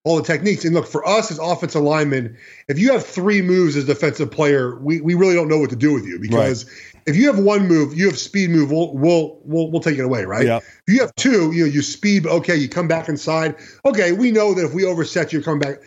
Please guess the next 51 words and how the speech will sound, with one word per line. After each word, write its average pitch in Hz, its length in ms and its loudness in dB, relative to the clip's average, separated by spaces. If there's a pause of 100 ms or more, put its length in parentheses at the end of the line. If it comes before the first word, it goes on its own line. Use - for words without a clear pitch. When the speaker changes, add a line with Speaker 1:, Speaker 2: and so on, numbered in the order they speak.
(220)
Speaker 1:
But 175 140 0
the 170 140 0
third 285 380 2
move, 104 340 0
it's - 140 -4
the 175 80 0
long 170 420 2
arm, 98 320 -4
Speaker 2:
Yep. 147 100 2
Speaker 1:
right? 156 160 0
It, 156 60 -18 (340)
Speaker 2:
Mm-hmm. 151 200 -4
Speaker 1:
it's 165 200 -4
a 160 60 -4
spin 214 440 0
off. 147 280 -4
Spin 208 280 -2
is 135 140 -2
my, 143 200 -2 (120)
I 143 80 -4
hate 143 220 -4
the 110 60 -14
spin. 131 220 -8
Oh 135 100 -4
my 117 100 -2
Speaker 2:
Yep. 120 120 0
Speaker 1:
God. 90 240 -6 (320)
I, 160 100 0
I, 165 100 -4 (160)
I 190 80 0
didn't 220 140 0
defend 170 340 0
one 165 140 0
spin 160 220 -2
in 143 60 0
my 135 140 0
career. 127 420 -4
Speaker 2:
<laughs> - 320 -4
Speaker 1:
Um, 160 300 0 (160)
it's, 190 240 -2
it's - 0 -
Speaker 2:
You're 180 120 2 (120)
Speaker 1:
the, 135 100 2
Speaker 2:
over. 147 220 -2
Speaker 1:
it's - 160 -4
the, 170 400 -2 (180)
<coughs> - 0 - (540)
it's 214 120 -4
the 196 120 0
third 233 420 2
move 196 560 4